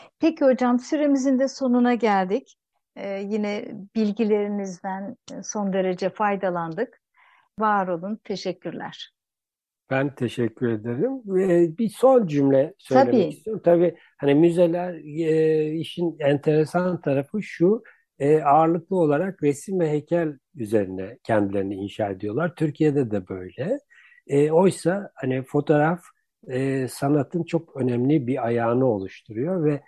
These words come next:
Speaker 2: o müzelerinde artık, e, fotoğraf üzerine bir kulvar açmaları gerekiyor.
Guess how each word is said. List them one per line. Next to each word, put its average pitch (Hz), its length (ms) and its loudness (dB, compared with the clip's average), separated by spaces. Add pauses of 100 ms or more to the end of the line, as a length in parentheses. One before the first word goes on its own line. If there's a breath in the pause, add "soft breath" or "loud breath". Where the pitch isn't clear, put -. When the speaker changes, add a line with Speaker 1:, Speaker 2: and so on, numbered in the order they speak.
(260 soft breath)
Speaker 2:
o 185 180 0
müzelerinde 131 1000 0 (220)
artık, - 540 -6 (160)
e, 127 640 -6 (280)
fotoğraf 156 480 0
üzerine 131 500 0
bir 135 180 -2 (100)
kulvar 147 520 4
açmaları 107 640 -2
gerekiyor. - 600 -12